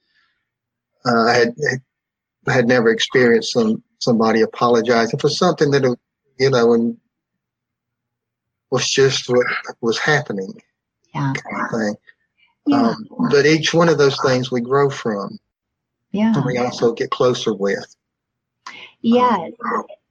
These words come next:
Speaker 2: And what a beautiful, safe space we create for our partners when, for me, I, I cannot keep a list of evidence of wrongdoings. That, that is just so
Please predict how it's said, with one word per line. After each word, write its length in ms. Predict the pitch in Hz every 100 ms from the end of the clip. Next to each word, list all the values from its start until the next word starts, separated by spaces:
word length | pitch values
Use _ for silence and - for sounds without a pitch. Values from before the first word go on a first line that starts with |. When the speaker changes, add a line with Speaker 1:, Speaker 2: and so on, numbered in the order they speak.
| _
Speaker 2:
And 240 | 208 202 214
what 120 | 285
a 80 | 254
beautiful, 520 | 233 233 277 269 233
safe 480 | - _ 214 214 220
space 640 | - - 214 214 185 196
we 160 | 196 190
create 400 | - - 190 202
for 140 | -
our 140 | 185 175
partners 920 | - 220 233 165 151 143 147 147 - -
when, 680 | 170 170 160 160 160 165 - - - - _ _ _ 170
for 240 | - - 226
me, 520 | 220 277 202 180 - _ _ -
I, 340 | - - 196 -
I 80 | 208
cannot 600 | - 254 226 226 240 240
keep 300 | - 247 220
a 40 |
list 340 | 202 196 208 214
of 100 | 180
evidence 540 | 180 180 175 175 -
of 140 | 165 160
wrongdoings. 760 | 160 160 151 185 156 143 143
That, 240 | 196 190
that 140 | 151 208
is 100 | 202
just 220 | 185 180
so 480 | - 180 170 175 -